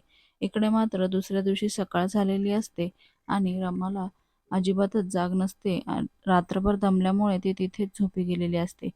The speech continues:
इकडे मात्र रेवाला जाग येते आणि रेवाचं लक्ष रमाकडे जातं आणि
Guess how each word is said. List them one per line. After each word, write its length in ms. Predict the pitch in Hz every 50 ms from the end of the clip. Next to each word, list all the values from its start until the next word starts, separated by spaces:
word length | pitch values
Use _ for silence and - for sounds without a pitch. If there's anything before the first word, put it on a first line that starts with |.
| _ _ _ _ _ _ -
इकडे 240 | 185 - 190 185 190
मात्र 380 | 190 202 214 214 - 196 196 185
रेवाला 400 | 190 185 180 180 180 180 180 185
जाग 280 | 185 190 190 190 190 196
येते 280 | 202 190 - - 180 -
आणि 260 | - 175 175 175 180
रेवाचं 440 | 180 175 175 175 175 175 - - 185
लक्ष 260 | 190 202 - - 208
रमाकडे 500 | 196 190 180 175 175 180 - - 180 185 185
जातं 340 | - 190 190 - - 180 175 - _ _ _ _ _ _ _ _
आणि 180 | 185 180 180 180